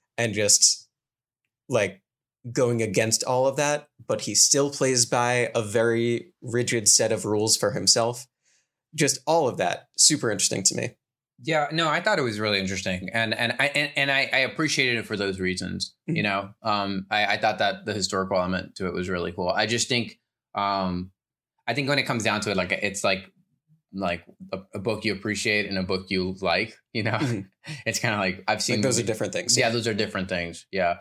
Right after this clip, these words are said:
Speaker 2: Um, I did it. I did. I, I thought that in the end of the first volume with that story with that, um, lady who was on the bridge and she was like, "Wait for me."
Speaker 1: Mm-hmm.
Speaker 2: I actually had a shimmer of hope that,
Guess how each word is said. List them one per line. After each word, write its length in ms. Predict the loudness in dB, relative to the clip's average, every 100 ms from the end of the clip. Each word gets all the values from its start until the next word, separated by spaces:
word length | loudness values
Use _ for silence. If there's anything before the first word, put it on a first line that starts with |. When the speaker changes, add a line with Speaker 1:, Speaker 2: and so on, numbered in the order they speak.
| -8 _ _
Speaker 2:
Um, 220 | 0 0 0
I 100 | 0
did 220 | 2 0
it. 100 | 0
I 80 | 0
did. 240 | 0 -2 0
I, 100 | 0 0
I 60 | 0
thought 180 | 0
that 180 | 0 -2
in 120 | -2
the 100 | 0
end 360 | 0 0 0 -2
of 160 | -2 -2
the 120 | -2
first 380 | -2 -2 -4 -12 -10
volume 580 | 0 2 2 0 -4 -6 -12 _ _
with 140 | -4 0
that 180 | 2 2
story 520 | 0 0 0 -2 -2
with 260 | -4 -4
that, 320 | 0 0 -2 -4
um, 220 | -4 0 2
lady 480 | 2 2 0 -4 _ _ -4
who 400 | 0 0 0 0
was 400 | 0 0 -2 -8 -6
on 140 | -4
the 60 | -2
bridge 300 | 0 0 0
and 120 | -2
she 120 | -2
was 80 | -2
like, 180 | -2 -2
"Wait 180 | -2 -2
for 140 | -2
me." 340 | 0 0 -2 -8 _ -8
Speaker 1:
Mm-hmm. 80 | 0
Speaker 2:
I 160 | 2 4
actually 400 | 2 0 -2 0
had 160 | 2
a 100 | 2
shimmer 600 | 0 -2 0 0 0 0 0
of 100 | 0
hope 360 | -2 -2 -2
that, 300 | 0 0 0